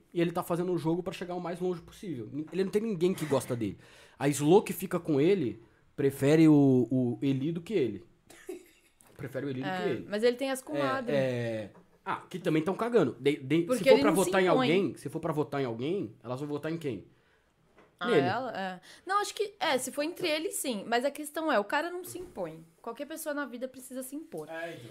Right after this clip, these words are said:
Speaker 3: ele é
Speaker 2: Ele
Speaker 3: muito
Speaker 2: chegou no jogo da Discord, tipo, mano, ele arranjou uma briga com
Speaker 1: Ah, não,
Speaker 2: uns
Speaker 1: isso
Speaker 2: cara.
Speaker 1: sim.
Speaker 2: Ele chegou no jogo da Discord, os cara atacando ele, o que que ele fazia?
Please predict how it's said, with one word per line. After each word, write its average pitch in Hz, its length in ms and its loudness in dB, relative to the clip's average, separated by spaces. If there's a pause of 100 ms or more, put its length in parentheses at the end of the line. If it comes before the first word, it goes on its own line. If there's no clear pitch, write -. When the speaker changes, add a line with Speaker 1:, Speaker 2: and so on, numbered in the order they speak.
(100)
Speaker 3:
ele - 80 -10
é - 40 -2
Speaker 2:
Ele 294 100 0
Speaker 3:
muito 330 100 -2
Speaker 2:
chegou 349 320 0
no 381 100 -4
jogo 285 240 2
da 226 100 2
Discord, - 420 0
tipo, - 140 -10
mano, 254 220 2
ele 226 100 -4
arranjou 240 280 -4
uma 269 100 -4
briga 208 440 -4
com 226 220 -8
Speaker 1:
Ah, 196 40 0
não, 185 80 4
Speaker 2:
uns - 80 4
Speaker 1:
isso - 100 -4
Speaker 2:
cara. 202 380 6
Speaker 1:
sim. 190 80 2
Speaker 2:
Ele 247 80 0
chegou 294 240 0
no 302 80 0
jogo 277 160 0
da 240 80 2
Discord, 254 420 6
os 254 80 -4
cara 262 200 2
atacando 247 340 -2
ele, 240 80 0
o 247 40 -8
que 277 60 -14
que - 100 -10
ele 294 100 -6
fazia? 269 360 -6